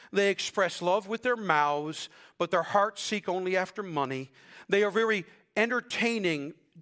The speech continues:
It's God, you are very entertaining to them, like someone who sings love songs with a beautiful voice or plays,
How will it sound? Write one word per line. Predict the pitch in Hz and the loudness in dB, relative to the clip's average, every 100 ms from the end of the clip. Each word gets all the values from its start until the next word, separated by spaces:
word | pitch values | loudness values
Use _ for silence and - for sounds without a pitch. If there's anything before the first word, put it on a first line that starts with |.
| - | -8
It's | 175 - | -6 -2
God, | - 190 185 185 | 0 4 2 0
you | 220 | 0
are | 202 | 0
very | 165 220 226 | 2 0 0
entertaining | 220 214 - 220 220 208 180 | -2 -2 -2 -2 -2 -2 -2
to | |
them, | 156 143 151 - - | 0 0 -2 -6 -4
like | 190 185 | -2 -2
someone | - 262 247 226 | 0 0 0 -2
who | |
sings | 185 - 269 262 214 | -4 -4 -2 -2 -2
love | 214 226 202 | 0 0 0
songs | - 220 220 208 | -2 0 0 -2
with | 185 | -4
a | 165 | -4
beautiful | 135 180 247 254 233 | -4 -6 -4 -6 -8
voice | 165 147 147 - - - | -2 0 0 -4 -16 -10
or | 180 | -8
plays, | - 247 247 247 - | -2 -2 0 -4 -6